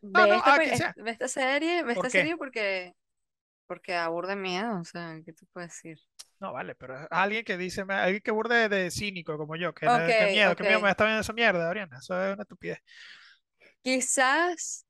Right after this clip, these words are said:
Speaker 2: O sea, porque tocan también muchísimos temas personales, que es lo que
Speaker 1: Ok.
Speaker 2: estábamos hablando un poquito,
Speaker 1: Tras de cámara.
Speaker 2: eh, tras de cámara.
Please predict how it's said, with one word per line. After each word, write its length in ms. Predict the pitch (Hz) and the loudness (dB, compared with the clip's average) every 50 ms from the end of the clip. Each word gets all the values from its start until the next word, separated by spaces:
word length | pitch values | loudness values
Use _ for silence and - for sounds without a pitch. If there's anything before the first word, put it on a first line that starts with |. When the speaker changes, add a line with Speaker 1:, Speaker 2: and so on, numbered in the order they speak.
| _ _ _ _ _ _ _ _ _ _ _ _ _ _ _ _ _ _ - - | _ _ _ _ _ _ _ _ _ _ _ _ _ _ _ _ _ _ 0 2
Speaker 2:
O 100 | 233 220 | 2 2
sea, 200 | - 269 262 262 | 4 2 2 2
porque 280 | 262 - 240 240 226 220 | 2 0 0 0 0 2
tocan 340 | - 214 220 240 240 285 311 | 2 2 2 2 0 0 0
también 280 | 294 262 220 202 196 | -4 -4 -2 -2 -2
muchísimos 560 | 196 214 208 - - 233 - 262 254 247 - - | -2 -4 -6 -6 -6 -4 -4 -2 -4 -4 -4 -4
temas 240 | - 190 185 196 196 _ - | -4 -4 -4 -4 -6 _ -2
personales, 840 | 220 202 208 - - 190 170 170 165 151 - - 143 - - - _ _ _ _ _ - | -2 -2 -2 -4 -10 -8 -8 -8 -8 -10 -10 -14 -18 -20 -20 -20 _ _ _ _ _ -6
que 100 | - 180 | -4 -2
es 40 | 190 | 0
lo 100 | 196 190 | 0 2
que 80 | 202 | 6
Speaker 1:
Ok. 60 | 190 180 | 6 6
Speaker 2:
estábamos 300 | 190 233 180 185 202 196 | 6 6 4 0 -2 -2
hablando 280 | 190 180 175 180 170 180 | -2 -2 0 0 -2 -2
un 60 | 185 | -2
poquito, 760 | 208 202 196 196 185 - - 196 190 190 190 180 180 175 - _ - - - | -2 -2 0 -2 -4 -4 -2 0 2 2 2 2 0 -2 -8 _ -8 0 2
Speaker 1:
Tras 140 | 190 175 | 4 4
de 40 | 160 | 4
cámara. 220 | 151 156 131 175 180 | 2 0 -2 -4 -6
Speaker 2:
eh, 140 | 175 170 - _ 117 107 110 165 165 | -8 -10 -12 _ -18 -16 -16 -12 -10
tras 160 | - 175 180 | -6 -6 -6
de 80 | 180 175 | -6 -6
cámara. 460 | - 180 165 170 175 170 151 143 165 | -6 -6 -6 -6 -6 -8 -8 -10 -14